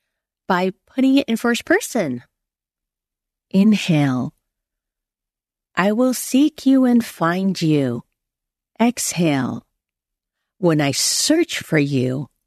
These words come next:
with all my heart." How beautiful is that? Friend, what is something you're doing to seek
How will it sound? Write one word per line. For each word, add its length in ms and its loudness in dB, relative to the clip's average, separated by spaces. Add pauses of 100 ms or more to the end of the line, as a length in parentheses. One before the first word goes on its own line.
(120)
with 300 -2
all 340 0
my 360 0 (140)
heart." 440 -6 (1600)
How 180 0
beautiful 560 0
is 220 -4
that? 360 -2 (500)
Friend, 460 -2 (100)
what 240 0
is 140 -2
something 640 0
you're 240 0
doing 560 -2 (480)
to 440 2 (280)
seek 480 -2